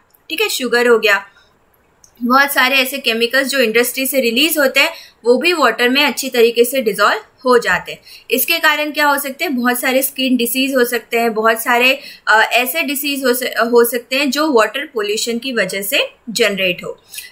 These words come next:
तो यहाँ पर सबसे पहला जो सोर्स है वाटर पॉल्यूशन का, अ, वो है सीवेज।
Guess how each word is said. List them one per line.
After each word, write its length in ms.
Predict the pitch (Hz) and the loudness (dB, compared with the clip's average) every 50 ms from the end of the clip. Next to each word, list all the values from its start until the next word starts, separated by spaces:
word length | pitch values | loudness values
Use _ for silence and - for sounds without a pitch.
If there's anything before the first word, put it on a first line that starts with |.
| _ _ - | _ _ 0
तो 100 | 339 359 | 0 2
यहाँ 260 | 320 320 302 302 311 | 4 4 4 2 2
पर 160 | 320 349 359 | 0 -4 -6
सबसे 340 | 359 - 269 254 - 339 330 | -6 -6 -6 -6 -6 -6 -6
पहला 380 | - - 262 262 254 262 294 | -4 -2 -2 0 2 2 0
जो 180 | 302 - 311 330 | 0 -2 -6 -6
सोर्स 420 | 330 - 285 254 262 269 262 - | -4 0 2 2 2 2 0 -2
है 120 | 294 285 269 | -2 -2 0
वाटर 300 | 240 226 226 240 262 254 | 2 2 2 0 -2 0
पॉल्यूशन 500 | - 233 220 220 233 240 - 254 247 254 | 2 2 2 2 0 -2 -2 -2 -2 0
का, 240 | 254 269 320 359 - - - - _ _ _ _ - | 2 2 0 0 -2 -10 -20 -20 _ _ _ _ 2
अ, 60 | 214 | 4
वो 320 | 226 233 240 240 254 294 311 | 4 4 4 2 0 0 0
है 160 | 311 339 339 | 2 0 0
सीवेज। 680 | - - 285 247 196 190 156 165 170 - - - | -2 -4 -6 -2 0 0 0 -2 -2 -8 -10 -10